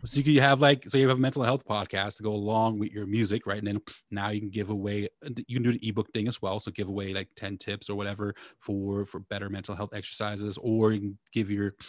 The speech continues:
uh, tips for my morning routine, like how to start your, your day,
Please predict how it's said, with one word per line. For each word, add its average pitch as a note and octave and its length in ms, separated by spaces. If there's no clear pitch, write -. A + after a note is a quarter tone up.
uh, G#2+ 180
tips A2+ 200
for B2+ 140
my A#2+ 160
morning A#2+ 360
routine, G2 340
like F#2 140
how G#2 240
to G2+ 120
start G2+ 320
your, G2+ 280
your A2 100
day, G2+ 460